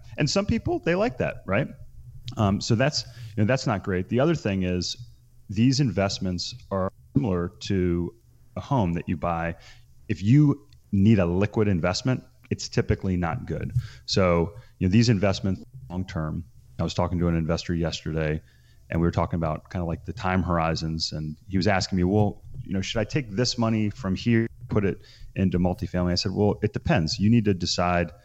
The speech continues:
where that money is going long-term, because if, if you need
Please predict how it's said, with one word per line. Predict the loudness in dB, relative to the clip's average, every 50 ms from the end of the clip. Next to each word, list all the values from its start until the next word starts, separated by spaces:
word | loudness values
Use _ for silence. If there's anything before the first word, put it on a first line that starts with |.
| -20 -20 -20 -20 -20 -20 -20 _ _ -20 -20 -20 -20 -20 _ _
where | -2 2 4 4 4 4 4
that | 4 2 2 2 0
money | 0 0 2 0 0 0 -2 -4 -6 -6 -8 -8 -8 -8 -6 -4
is | -2 -2 -2
going | -2 2 2 4 4 2 0 -2 -2
long-term, | -2 -2 -2 -4 -4 -6 -6 -4 -2 -2 -2 -4 -6 -8 -14 -20 -20 -16 -10 -8
because | -6 0 2 2 2 4 2 0 0
if, | -2 -4 -6 -10 -8 -6
if | -2 2
you | 4 6
need | 6 6 6 4 2